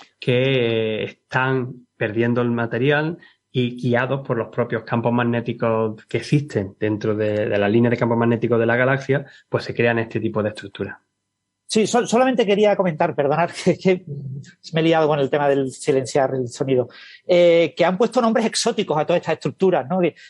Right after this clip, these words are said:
Speaker 2: eh, este que está aquí, el número once, eh, que se ve en la imagen, se llama árbol de Navidad, y el número diez se llama arpa, ¿no? Entonces, cada una de estas estructuras de filamentos va recibiendo diferentes nombres y habrá que buscar teorías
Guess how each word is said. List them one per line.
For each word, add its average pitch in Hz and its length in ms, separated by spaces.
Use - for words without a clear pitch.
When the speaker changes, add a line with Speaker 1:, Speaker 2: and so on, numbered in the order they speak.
Speaker 2:
eh, 147 200
este 185 220
que 196 60
está 208 140
aquí, 226 120
el 214 80
número 214 220
once, 240 480
eh, 160 140
que 160 240
se - 100
ve 175 60
en 180 60
la 190 60
imagen, 196 220
se 180 140
llama 196 340
árbol 190 260
de 202 80
Navidad, 156 480
y 170 80
el 156 80
número 214 300
diez 226 240
se 190 100
llama 208 340
arpa, 185 580
¿no? 247 240
Entonces, 160 260
cada 175 220
una 220 200
de 233 100
estas 214 360
estructuras 196 560
de 175 100
filamentos 226 640
va 147 100
recibiendo 185 340
diferentes 165 420
nombres 226 460
y 160 80
habrá 151 300
que 185 160
buscar 175 340
teorías 208 520